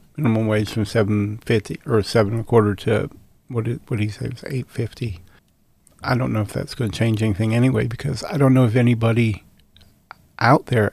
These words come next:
actually pays minimum wage. Like he was saying, most, most places, um,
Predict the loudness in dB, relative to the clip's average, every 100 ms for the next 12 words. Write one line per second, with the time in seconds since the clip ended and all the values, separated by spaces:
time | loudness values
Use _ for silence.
0 | 0 -2 0 -2 0 -2 -2 2 0 2
1 | 0 2 0 0 -2 -4 -6 -10 -4 -4
2 | -2 -4 0 4 2 0 -14 -18 -16 -14
3 | -16 2 4 4 4 4 4 4 0 0
4 | -4 -16 -20 -20 _ _ _ _ _ _
5 | -4 -2 -2 -4